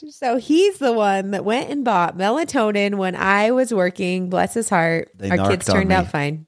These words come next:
Speaker 2: Kids are narcs.
Speaker 1: <laughs>
Speaker 2: Well,
Speaker 1: Uh,
Speaker 2: we've been talking about sleep for over thirty minutes.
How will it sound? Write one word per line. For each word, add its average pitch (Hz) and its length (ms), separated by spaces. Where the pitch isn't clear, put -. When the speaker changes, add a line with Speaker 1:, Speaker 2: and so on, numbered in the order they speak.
Speaker 2:
Kids 87 240
are 80 80
narcs. 76 420
Speaker 1:
<laughs> 294 80
Speaker 2:
Well, 143 260
Speaker 1:
Uh, 131 40
Speaker 2:
we've 151 140
been 180 120
talking 143 260
about 117 240
sleep 123 480
for 104 220
over 98 320
thirty 110 340
minutes. 98 540